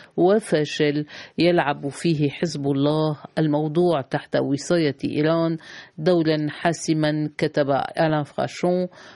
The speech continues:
وقد خلص إلى أن إيران متمسكة بمناطق نفوذها في البلدان العربية لأسباب أيديولوجية ولتلبية ميلها للتسلط،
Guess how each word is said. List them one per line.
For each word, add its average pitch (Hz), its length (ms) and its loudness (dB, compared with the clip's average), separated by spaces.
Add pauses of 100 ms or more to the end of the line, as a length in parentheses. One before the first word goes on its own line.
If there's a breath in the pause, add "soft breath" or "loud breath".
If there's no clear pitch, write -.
(160 loud breath)
وقد 220 300 0
خلص 214 440 -2
إلى 156 420 2
أن 180 320 0
إيران 160 640 2
متمسكة 165 960 0
بمناطق 151 760 0
نفوذها 143 680 0
في 147 160 -4
البلدان 156 480 0
العربية 165 840 0 (440 loud breath)
لأسباب 160 600 2 (320)
أيديولوجية 160 1080 2 (320 loud breath)
ولتلبية 190 800 2 (100)
ميلها 175 540 4
للتسلط، 156 1000 -2